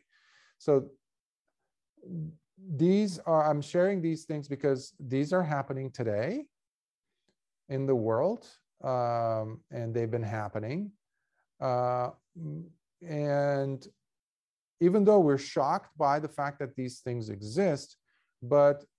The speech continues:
even in Buddhism, I've noticed, uh, teachers, as I said, Buddhist monks, Theravadan on top of that, Buddhist monks who completely shun this idea of punishment.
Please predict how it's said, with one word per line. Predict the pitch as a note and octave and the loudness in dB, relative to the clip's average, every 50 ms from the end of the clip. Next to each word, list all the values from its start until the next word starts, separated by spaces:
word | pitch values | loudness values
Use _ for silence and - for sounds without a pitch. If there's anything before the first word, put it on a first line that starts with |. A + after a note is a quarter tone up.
| _ _ - | _ _ -2
even | D#3+ E3 F#3+ G#3+ A#3+ | 0 0 0 0 0
in | A#3 G#3 F#3 D#3+ | 0 0 0 2
Buddhism, | E3+ F#3+ G3 F#3 D#3+ C#3+ C#3+ B2+ | 2 2 2 2 2 0 -2 -6
I've | B2+ B2+ B2+ | -6 -6 -6
noticed, | B2+ C3 C#3 C#3+ D3+ D3 C#3+ C3+ - - _ - _ _ _ _ _ _ _ _ - - | -6 -4 -4 -2 -2 -2 -2 -4 -6 -10 _ -20 _ _ _ _ _ _ _ _ -10 -4
uh, | B2+ A#2+ A#2 A#2 | -2 -2 -2 -2
teachers, | A2 - - D3 F#3 F#3+ - F#3 C3+ A#2 | -4 0 2 2 4 4 4 2 2 2
as | A#2 A2 | 0 -2
I | A#2 A2 | -2 -4
said, | A2 - - B2+ A#2+ A#2 A#2 - | -4 -4 -4 -4 -4 -4 -6 -10
Buddhist | C#3 A#2 A#2 B2+ B2+ A#2 - - | -6 -2 -2 0 0 -2 -2 -2
monks, | D#3 G3 C4 D4+ B3 D#3+ - - - _ _ _ _ - | 0 0 2 0 0 -2 -6 -10 -20 _ _ _ _ 0
Theravadan | D#3+ E3 E3+ F3+ A3 A#3+ D4+ E4+ D#4+ G#3+ C3 A#2 A#2+ - _ _ _ _ _ _ - | 2 4 4 4 4 2 2 2 0 -2 -4 -6 -10 -14 _ _ _ _ _ _ -10
on | B2 A#2+ A#2+ | -8 -6 -2
top | - A#2 A2+ - | -2 -2 -2 -4
of | G#2+ G#2 | -6 -10
that, | - - - - _ _ _ _ _ _ _ _ - | -10 -14 -14 -18 _ _ _ _ _ _ _ _ 0
Buddhist | C3 C3 C3 B2+ B2 - - | 2 2 2 2 0 -4 -6
monks | B2+ A#2+ A#2 A#2 A2+ - - _ _ _ _ _ _ _ _ _ _ - | -6 -6 -6 -6 -10 -14 -20 _ _ _ _ _ _ _ _ _ _ -18
who | - - C#3+ C#3 D3 D3 C#3+ C#3 C#3 C#3 C#3 C#3 C#3 C#3 - _ _ _ _ _ _ _ _ _ _ _ _ _ _ _ _ _ - | -14 -10 -6 -2 0 2 2 4 4 4 2 2 0 -2 -8 _ _ _ _ _ _ _ _ _ _ _ _ _ _ _ _ _ -8
completely | - D3+ D3 D3 - F#3+ G#3+ C4+ C#4+ C#4 C#4+ A#3 A3+ | -6 -6 -4 -2 2 2 4 4 4 4 2 0 -2
shun | G3 - - - - G3+ G3+ G3+ G3 F#3+ F3 | -2 -4 -6 -2 0 2 2 2 2 0 0
this | E3 E3+ E3 - | 0 0 0 -2
idea | E3 D3+ D3 C#3+ C#3 D3+ D#3+ D#3 C#3 A#2+ A2+ | -4 -4 -4 -4 -4 -2 -2 -2 -2 -2 -4
of | A#2 - - B2+ B2 A#2+ A#2 A#2 A#2 _ _ _ | -6 -6 -6 -4 -4 -4 -4 -6 -10 _ _ _
punishment. | - D#3+ D#3+ D#3+ D3 C3 - - - - G#2+ G2 - - - | -2 0 0 0 -2 -4 -6 -10 -12 -12 -12 -12 -12 -16 -20